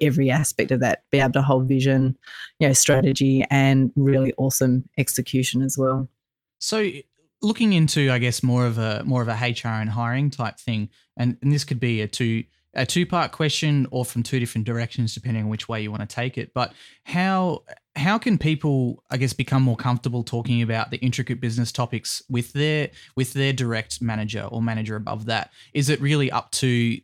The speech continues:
Speaker 2: those kind of managers to start seeking out and building those professional relationships with the staff? Is it up to the staff to step up, or is it a conversation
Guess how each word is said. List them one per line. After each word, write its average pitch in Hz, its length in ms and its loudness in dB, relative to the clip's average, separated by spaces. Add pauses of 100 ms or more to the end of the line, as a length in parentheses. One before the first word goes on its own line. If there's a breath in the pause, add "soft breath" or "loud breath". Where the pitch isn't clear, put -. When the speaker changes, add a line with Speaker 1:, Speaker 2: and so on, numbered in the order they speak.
Speaker 2:
those 117 240 -2
kind 120 220 -2
of 110 60 -2
managers 113 480 -2
to 113 120 -6
start - 300 -6
seeking 113 400 -2
out 110 160 -2
and 107 100 -2
building 113 380 -2
those 110 240 -2
professional 113 480 -6
relationships 117 600 -4
with 117 140 -8
the 107 80 -10
staff? 165 460 -4
Is 123 180 -4
it - 80 -6
up 123 140 -4
to - 100 -6
the 117 80 -2
staff 127 380 -4
to 156 80 -8
step - 320 -6
up, 190 220 -6
or 139 120 -2
is 131 80 0
it 135 80 0
a 135 60 -2
conversation 117 800 -2